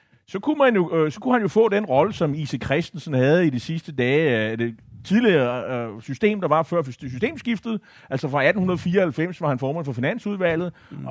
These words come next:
Speaker 1: og, og styrede sådan set dansk politik derfra, selvom der sad højre, højre regeringer, der havde et, et flertal imod sig. Altså, kan han få den der I C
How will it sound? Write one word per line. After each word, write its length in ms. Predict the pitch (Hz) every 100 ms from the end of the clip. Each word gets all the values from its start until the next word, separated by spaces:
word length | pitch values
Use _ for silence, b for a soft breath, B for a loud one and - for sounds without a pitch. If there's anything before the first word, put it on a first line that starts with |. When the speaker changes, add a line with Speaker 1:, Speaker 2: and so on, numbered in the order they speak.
| 147
Speaker 1:
og, 220 | 170 165
og 100 | 165
styrede 400 | - 170 214 233
sådan 180 | 190 165
set 480 | - 160 151 - 139
dansk 240 | 165 165
politik 460 | - 160 - 160 -
derfra, 400 | 156 165 147 139
selvom 200 | 156 156
der 80 | 147
sad 240 | 156 147
højre, 520 | 110 135 165 131 131
højre 220 | 113 139
regeringer, 440 | 165 131 147 131 135 b b b
der 120 | - 139
havde 240 | 139 135
et, 120 | 131 131
et 100 | 110
flertal 520 | - 131 143 165 156
imod 260 | 123 131
sig. 160 | 139 131 - B B B B
Altså, 140 | 139
kan 220 | 170 170
han 120 | 160 170
få 280 | - 214
den 240 | 220 214 220
der 180 | 220 175
I 60 | 196
C 80 | 170